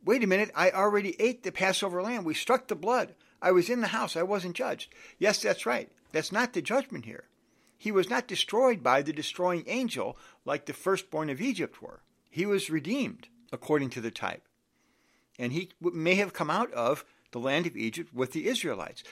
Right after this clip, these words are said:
But if he ate unleavened bread, he was cut off from the nation of Israel,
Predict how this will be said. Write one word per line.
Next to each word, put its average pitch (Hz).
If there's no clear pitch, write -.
But -
if 180
he 170
ate 214
unleavened 165
bread, 190
he -
was 160
cut -
off 190
from 170
the 156
nation 165
of 139
Israel, 123